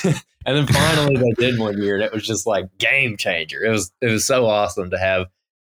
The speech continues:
like, the, the property lines, like, right there on my phone. Like, it made my life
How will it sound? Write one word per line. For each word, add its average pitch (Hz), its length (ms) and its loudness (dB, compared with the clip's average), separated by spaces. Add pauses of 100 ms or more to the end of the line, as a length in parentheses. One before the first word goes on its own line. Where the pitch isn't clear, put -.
(140)
like, 110 300 0
the, 98 280 0 (340)
the 127 80 -10
property 123 500 0
lines, 123 340 0
like, 104 160 2
right 110 240 0
there 117 140 0
on 110 80 0
my 95 120 -2
phone. 110 400 -2
Like, 95 200 -2
it 107 100 -2
made 107 220 0
my 104 100 -2
life 95 400 0